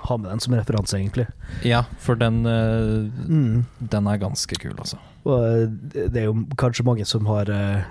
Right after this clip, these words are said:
Speaker 1: gjort litt narr av den der, eh, altså Run D M C, Aerosmith, collaboration og, eh, hiphop og rock og sånne ting, men veldig mye av etosen til, altså, punkrock og nærmetall og sånne ting,
Speaker 2: Mm.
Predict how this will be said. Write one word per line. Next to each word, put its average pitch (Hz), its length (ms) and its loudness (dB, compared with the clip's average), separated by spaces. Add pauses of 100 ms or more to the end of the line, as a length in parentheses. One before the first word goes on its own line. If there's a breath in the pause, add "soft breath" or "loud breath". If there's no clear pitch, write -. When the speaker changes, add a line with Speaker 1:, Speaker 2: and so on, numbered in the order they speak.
(120)
Speaker 1:
gjort 131 200 0
litt 131 140 0
narr 110 200 2
av 101 80 0
den 107 160 0
der, 107 180 2
eh, 104 160 0
altså 107 260 0
Run 107 200 2
D 110 100 0
M 107 80 0
C, 107 240 0
Aerosmith, 98 680 -4 (260)
collaboration 107 600 0
og, 104 120 0
eh, 101 380 0
hiphop 113 440 -2
og 113 140 2
rock 113 160 -2
og 101 60 -2
sånne 107 180 0
ting, 117 240 2
men 107 320 0 (680 loud breath)
veldig 127 220 4
mye 131 140 6
av 143 80 2
etosen 104 600 -2
til, 101 220 0
altså, 98 320 0 (200)
punkrock 98 540 0
og 98 80 2
nærmetall 98 440 0
og 92 60 -2
sånne 98 240 -2
ting, 104 220 0 (120)
Speaker 2:
Mm. 107 360 0